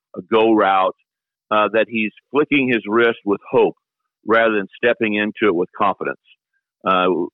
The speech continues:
sometimes you see, can see a quarterback get into a rhythm, and when he steps a certain way, you go like, "That's complete." You don't even need to see where the ball's gonna go. On your T V, you probably can't tell where the receivers are. And it does seem like in this game, the thing you talked about would be the biggest feature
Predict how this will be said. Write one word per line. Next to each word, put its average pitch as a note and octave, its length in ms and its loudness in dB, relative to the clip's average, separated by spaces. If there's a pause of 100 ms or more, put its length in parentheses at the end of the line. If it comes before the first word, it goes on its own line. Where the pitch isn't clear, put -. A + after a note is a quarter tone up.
(220)
sometimes G#2+ 400 0
you G#2 100 -2 (120)
see, G#2 80 -6
can G#2 100 -2 (160)
see B2 100 4
a G#2 40 2
quarterback G2 560 0
get G#2 140 0
into G2+ 220 -2
a F#2+ 60 2
rhythm, G2 280 2
and F#2 160 -2
when G2+ 160 0
he G2+ 260 0
steps G#2+ 260 -2
a F#2 160 -2
certain G2+ 240 0
way, G2 200 4
you F#2 100 0
go F2+ 60 2
like, F2 200 0
"That's - 300 0
complete." G#2+ 400 -2
You A2 100 0
don't A2+ 100 0
even A2 120 -2
need A2+ 140 -2
to F#2+ 100 -4 (180)
see A#2+ 280 2
where G2+ 140 2
the G2 60 0
ball's G2 360 0
gonna F#2+ 220 -2
go. A2+ 280 2 (640)
On G#2+ 120 0
your F#2+ 160 -4
T A#2 140 0
V, A2 80 0
you G2+ 140 0
probably G2+ 240 0
can't G2+ 260 -2
tell G2+ 140 4
where F#2 100 2
the F2 60 2
receivers G2+ 520 0
are. F#2 220 2 (400)
And A2 100 0
it A2 140 0
does C#3 220 2 (120)
seem C3+ 140 0
like G#2+ 280 0 (220)
in A#2 140 -2
this B2 140 0 (100)
game, G#2+ 480 -2
the F2+ 80 -8
thing A#2+ 220 0
you A#2 100 2
talked A2+ 300 0
about F#2 260 0
would G2 100 0
be G2 140 -2
the F2+ 120 -4
biggest G#2 360 -4
feature G2 280 -4